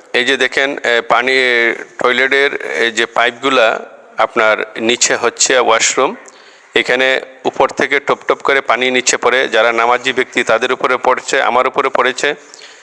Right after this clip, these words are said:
আসলে এটা মেরামত করার ঊর্ধ্বতন কর্মচারীর দৃষ্টি আকর্ষণ করছি। এটা আসলে আপনারা হয়তো দেখেন নাই, এটা দেখে মেরামত করবেন।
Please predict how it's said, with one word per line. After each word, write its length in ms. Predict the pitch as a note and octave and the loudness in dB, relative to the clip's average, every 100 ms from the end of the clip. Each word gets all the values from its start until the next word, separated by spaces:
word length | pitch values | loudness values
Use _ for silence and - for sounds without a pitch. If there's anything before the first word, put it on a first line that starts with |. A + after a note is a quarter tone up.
| - - | -12 -4
আসলে 320 | - C3 B2 | -2 0 0
এটা 200 | C3+ C3 | 2 0
মেরামত 380 | A#2+ B2 C3+ C3+ | 2 2 0 0
করার 280 | B2+ C3 C3 | 2 2 2
ঊর্ধ্বতন 400 | A#2 A#2 C3 C3 | -2 -2 -2 -2
কর্মচারীর 380 | B2 A#2+ A#2+ A#2+ | 0 0 0 0
দৃষ্টি 280 | A#2 - A#2 | -2 2 0
আকর্ষণ 340 | G#2+ - A#2 | 0 -2 -4
করছি। 400 | - G#2 - F2+ - - - - - - - | -2 -4 -2 -4 -6 -20 -20 -20 -16 -14 -4
এটা 240 | A#2+ C#3 B2 | 0 2 0
আসলে 260 | - C#3 | 0 0
আপনারা 500 | B2 C3 C3 C#3 - - | 0 0 2 2 0 -2
হয়তো 220 | A#2+ B2+ | -2 -2
দেখেন 300 | A#2 B2+ C#3+ | -2 0 0
নাই, 200 | C#3 D#3+ | 0 0
এটা 200 | - B2+ | 0 -2
দেখে 260 | A#2 A#2+ - | 0 0 0
মেরামত 400 | A#2+ A#2 A2+ - | 0 2 0 -2
করবেন। 260 | F#2+ F2 | -4 -2